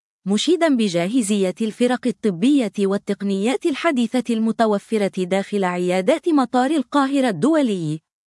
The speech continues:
والتي تضم فرقاً طبية مؤهلة من الأطباء والصيادلة وأطقم التمريض، يعملون على مدار الساعة لتقديم الرعاية الطبية الفورية للحالات الطارئة سواء للمسافرين أو العاملين.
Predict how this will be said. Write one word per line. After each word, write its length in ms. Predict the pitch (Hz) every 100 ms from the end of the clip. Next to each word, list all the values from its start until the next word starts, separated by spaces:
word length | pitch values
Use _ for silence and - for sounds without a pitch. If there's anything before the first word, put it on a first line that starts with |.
| _ -
والتي 380 | 190 220 247 277
تضم 440 | 294 254 254 294
فرقاً 540 | 311 240 208 170 165 226
طبية 480 | 277 247 349 370 170
مؤهلة 840 | 175 196 285 277 240 247 277 208 208
من 240 | 220 220
الأطباء 720 | 226 180 208 214 190 247 247
والصيادلة 960 | 226 262 - 311 262 190 185 165 160 170 - _ _ -
وأطقم 500 | 214 269 294 320 294
التمريض، 680 | 269 - 302 202 175 165 185 _ _ -
يعملون 540 | 196 208 226 294 370
على 360 | 294 202 190 175
مدار 340 | 180 180 214
الساعة 520 | 202 - 262 226 185 -
لتقديم 640 | 190 190 202 202 240 349
الرعاية 540 | 330 240 214 208 202 185
الطبية 640 | 180 - 208 208 285 233 202
الفورية 640 | 196 - 196 214 214 185 208
للحالات 640 | 208 214 - 226 196 196
الطارئة 640 | 208 - 196 190 127 156
سواء 440 | 190 240 214 202 196
للمسافرين 880 | 233 302 233 185 202 - 220 180 165
أو 240 | 135 165
العاملين. 800 | 185 185 175 214 277 160 143